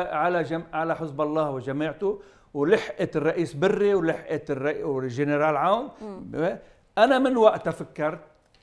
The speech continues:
Speaker 1: "الله ينجينا، برا ما رح يعطوا أي إنجاز يسمى هذا الإنجاز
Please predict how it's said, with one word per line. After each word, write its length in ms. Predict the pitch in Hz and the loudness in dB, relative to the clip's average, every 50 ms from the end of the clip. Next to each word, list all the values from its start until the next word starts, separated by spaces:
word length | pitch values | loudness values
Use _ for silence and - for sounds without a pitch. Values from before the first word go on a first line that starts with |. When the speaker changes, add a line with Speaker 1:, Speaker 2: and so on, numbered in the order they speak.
| _ _ 190 | _ _ 2
Speaker 1:
"الله 200 | 208 226 240 233 | 4 4 4 4
ينجينا، 840 | 220 214 208 190 147 127 135 190 202 185 170 160 156 160 202 254 - - - _ _ _ _ _ _ _ _ - | 2 2 0 0 -2 -2 -2 -2 0 0 0 0 -2 -2 -4 -6 -12 -20 -20 _ _ _ _ _ _ _ _ -16
برا 640 | 127 123 190 220 247 240 233 233 240 262 - - | 0 4 6 6 6 6 6 4 4 4 2 -2
ما 380 | 165 156 156 160 180 208 240 294 | -6 -6 -2 2 4 6 6 6
رح 300 | 330 214 180 147 - 170 | 6 4 2 2 -2 -4
يعطوا 680 | 170 170 185 208 214 190 180 - 175 160 170 - - 214 | -2 0 2 4 4 2 0 -2 -2 -4 -2 2 6 6
أي 300 | 220 220 214 - 202 196 | 6 6 4 0 -6 -6
إنجاز 600 | 180 175 139 135 170 175 185 196 214 196 - 165 | -6 -4 -4 -4 -4 -2 -2 -2 -2 -4 -6 -6
يسمى 580 | 175 165 170 160 - 196 202 196 185 175 160 160 | -4 -4 -4 0 0 0 0 0 0 -2 0 0
هذا 220 | 170 180 160 165 | 0 0 0 -2
الإنجاز 520 | 165 165 170 156 147 156 175 190 202 202 | -2 -2 -4 -6 -4 -2 -2 -2 -2 -4